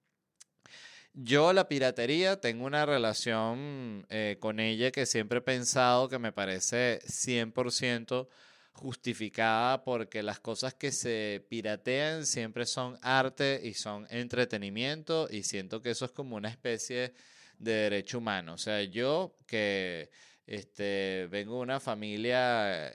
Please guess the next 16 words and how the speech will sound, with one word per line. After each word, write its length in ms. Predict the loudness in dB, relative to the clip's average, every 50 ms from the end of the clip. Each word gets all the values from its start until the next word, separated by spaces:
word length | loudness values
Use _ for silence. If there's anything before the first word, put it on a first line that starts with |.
| -14 -12
que, 720 | -6 -4 -2 0 0 0 0 -2 -4 -6 -8 -10 -10 -10 -10
aunque 260 | -10 -10 -10 -8 -6 -4
sea 240 | -2 -2 -2 -2
cuando 340 | -2 -2 -4 -4 -2 -2 -2
en 160 | -2 -2 -2
la 180 | 0 0 0 0
época 280 | 0 -2 -4 -2 0 0
en 80 | 2 2
la 140 | 0 0
que 180 | 0 -2 -4 -4
yo 680 | -4 -4 -2 0 0 0 2 2 2 2 0 -2 -2 -6
estuve 320 | -6 -6 -4 -2 -2 -2
como 220 | -4 -4 -6 -6
consumiendo 640 | -6 -6 -6 -6 -6 -8 -8 -6 -6 -6 -6 -6 -4
más 600 | -4 -2 -2 -2 -2 -4 -4 -4 -6 -6 -6 -8 _
música, 800 | -12 -12 -10 -8 -8 -8 -6 -6 -8 -8 -6 -4 -2 -2 -2